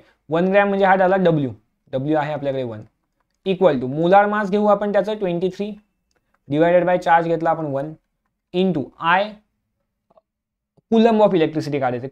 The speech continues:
Coulomb of electricity काढायचे म्हणजेच काय? तर divided by नाईन सिक्स फाईव्ह झिरो झिरो करावं लागेल आणि हा आयटी जो आहे तो फाइंड करायचा असेल. ओके, नाईन सिक्स फाईव्ह झिरो झिरो. हे ॲड केलं की तो coulomb-वाला सेक्शन इंट्रोड्यूस झाला. मग आता इथे बघा,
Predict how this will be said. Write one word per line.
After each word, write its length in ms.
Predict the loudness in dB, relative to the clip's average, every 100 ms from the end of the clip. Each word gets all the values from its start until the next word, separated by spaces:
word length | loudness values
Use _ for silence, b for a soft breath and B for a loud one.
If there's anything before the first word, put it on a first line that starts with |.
| -4
Coulomb 220 | -2 -2
of 80 | -2
electricity 420 | -4 -6 -8 -4 -2
काढायचे 300 | -2 -2 -4
म्हणजेच 380 | -4 -2 -4 -2
काय? 320 | -2 -2 -4 _ _ _
तर 60 | -2
divided 440 | 4 4 4 2
by 80 | 0
नाईन 200 | -2 -4 -4
सिक्स 220 | -6 -4
फाईव्ह 200 | -2 0
झिरो 140 | 0
झिरो 200 | 0 -2
करावं 280 | -2 -2 -2
लागेल 200 | -4 -6
आणि 140 | -6 -8
हा 200 | -8 -8
आयटी 320 | -6 -6 -4 -2
जो 100 | -2
आहे 200 | -2 -6 -8
तो 80 |
फाइंड 240 | -8 -8 -10
करायचा 280 | -12 -14 -18
असेल. 200 | -20 -20 _ _ _ _ _ _ _ _ _ -12
ओके, 160 | -8 -8 -10 _ _ _ _ _
नाईन 240 | -12 -8 -8
सिक्स 280 | -6 -8 -10 -12
फाईव्ह 220 | -8 -6
झिरो 220 | -8 -10 -8
झिरो. 240 | -10 -12 -16 _ _ _ _ -8
हे 80 | -4
ॲड 200 | -4 -2
केलं 200 | -2 -4
की 80 | -6
तो 140 | -10 -6
coulomb-वाला 420 | -6 -4 -6 -8
सेक्शन 380 | -10 -12 -12 -14 _ _ _ _ _
इंट्रोड्यूस 440 | -4 -2 -2 -4 -10
झाला. 200 | -16 -16
मग 140 | -8
आता 160 | -6 -2
इथे 200 | -2 0
बघा, 240 | 0 -2